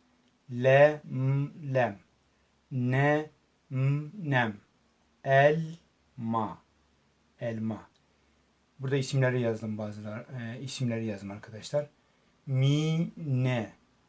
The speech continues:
Mine. Emin. Emin. Emine,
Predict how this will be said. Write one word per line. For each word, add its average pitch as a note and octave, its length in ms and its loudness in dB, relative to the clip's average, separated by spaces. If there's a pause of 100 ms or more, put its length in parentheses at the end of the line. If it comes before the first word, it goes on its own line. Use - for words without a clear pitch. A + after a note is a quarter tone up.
(220)
Mine. A#2 640 -4 (720)
Emin. C#3+ 1200 0 (720)
Emin. A#2 460 -6 (800)
Emine, C#3 1300 0